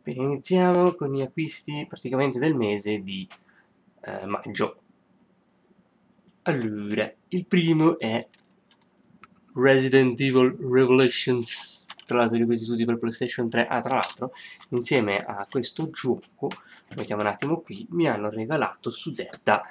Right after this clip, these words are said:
t-shirt e quindi la useremo come sfondino. Sempre se, sì. Guardate che figata.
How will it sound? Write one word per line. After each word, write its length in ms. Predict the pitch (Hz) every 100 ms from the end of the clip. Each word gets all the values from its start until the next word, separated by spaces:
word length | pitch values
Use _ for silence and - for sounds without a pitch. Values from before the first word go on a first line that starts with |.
| - - _ _ _ _ -
t-shirt 960 | - 160 143 - - 120 104 107 107 -
e 80 | -
quindi 320 | 113 101 113
la 80 | 135
useremo 600 | 131 120 - 120 101 101
come 500 | - 104 104 104 107 - - _ - - _ _ _ _ _ _ _ _ _ _ - - _ _ -
sfondino. 920 | - - 123 113 107 107 107 107 113 _ _ _ _ _ _ _ _ _ _ _ _ _ _ _ _ _ _ _ _ _ _
Sempre 500 | - 107 101 - 110
se, 260 | - - - _ _ _ _ _ _ - - _ _ _ _ _
sì. 380 | - - - - _ _ _ _ _ _ _ - _ _ _ _ _ _ _ _ _ _ _ _ _ _ _ _ _ _ - - _ _ _ - - _ - - _ - -
Guardate 360 | 113 113 117 113
che 120 | 117
figata. 500 | 117 104 107 - -